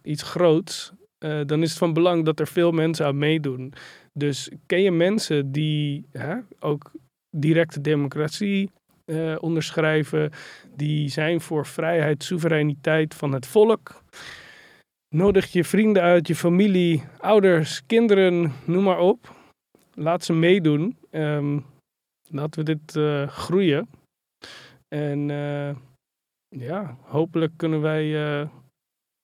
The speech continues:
ook in die zin ons verenigen als, eh,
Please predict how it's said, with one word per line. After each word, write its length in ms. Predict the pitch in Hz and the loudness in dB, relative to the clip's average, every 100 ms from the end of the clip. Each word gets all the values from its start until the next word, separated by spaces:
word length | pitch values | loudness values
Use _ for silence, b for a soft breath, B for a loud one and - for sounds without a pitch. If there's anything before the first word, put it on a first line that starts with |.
| _ 160 | _ -12
ook 140 | 170 | -8
in 160 | 196 160 | -4 -2
die 140 | 156 | 0
zin 240 | 143 151 | 0 -2
ons 260 | 160 156 - | -2 -4 -4
verenigen 640 | 160 156 160 151 156 135 127 _ - | 0 2 2 -2 -6 -8 -10 _ -14
als, 380 | 143 131 - | -12 -10 -8
eh, 340 | 156 143 139 | -4 -2 -4